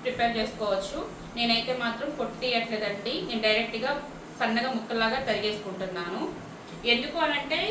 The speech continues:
పొట్టు తీస్తే ఒక టేస్ట్ ఉంటుంది, పొట్టు తీయకపోతే ఒక టేస్ట్ ఉంటుంది. ఈ పొట్టు తీయడం వల్ల ఏంటంటే ముక్క అనేది బాగా మెల్ట్ అయిపోయిద్ది అనమాట.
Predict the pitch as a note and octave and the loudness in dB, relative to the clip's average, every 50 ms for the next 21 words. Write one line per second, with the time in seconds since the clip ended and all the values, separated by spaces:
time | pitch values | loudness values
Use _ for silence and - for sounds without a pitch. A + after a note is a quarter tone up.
0 | A4 - - B3+ B3 B3+ C4 D4 D#4 D#4 - - - - D#4+ D4+ C4 C4 C#4+ C#4+ | 0 0 0 0 0 0 0 0 2 2 2 2 2 2 2 4 4 4 4 2
1 | C#4+ C#4+ - D#4 D4+ D4 C4+ C4+ C4+ C4+ D#4 E4 - - C4+ C4 C4 - C4 B3+ | 0 0 -2 -4 -6 -6 -6 -8 -6 -4 -4 -4 -2 -2 -2 -2 -2 0 2 2
2 | B3+ C4 C4 C4+ C4+ C4+ C#4 C#4 B3+ A#3 - A#3+ A3+ A#3 - - - A3+ G#3+ G#3+ | 2 2 2 0 -2 0 0 0 0 0 0 0 0 0 0 0 -2 0 0 -2
3 | G#3+ G#3 G3 - G#3+ A3+ D#4+ - - - - - - - - - - - B3 C4 | -2 -4 -4 0 0 0 0 0 -2 -6 -8 -10 -12 -12 -12 -12 -8 -4 -2 -2
4 | B3+ - C4+ C4 C#4 D#4+ D#4 F4+ F4+ E4+ E4 D#4+ D#4 D#4 D4 C#4+ C#4+ C4+ C4 C4 | 0 2 2 0 0 0 -2 -2 0 2 2 2 2 2 2 4 4 4 4 4
5 | C4 C4 C4 B3+ B3+ - A#3+ - - G4 A#4 - - - - A3+ A#3+ A#3+ - - | 2 2 2 2 2 2 2 2 2 2 2 0 -2 -2 -2 0 0 0 0 2
6 | D4+ D4+ D4+ C#4 C4 A#3 C4 D#4+ F4+ F4 - - A#3 A#3 A#3 A#3 A#3+ C4 B3+ A3 | 2 2 4 2 0 0 0 -2 -2 -2 -2 0 2 4 4 4 4 4 4 6
7 | F#3+ - - - G#3+ A3 A3+ A#3 A#3 C4+ C4 C4 C4 A#3 G#3+ G#3 G#3 - G3+ - | 4 4 2 0 0 2 2 2 2 2 0 0 0 0 0 0 0 -2 -2 -2
8 | G3 G3 G3 F#3 F#3 - | -2 -2 -2 -2 -2 0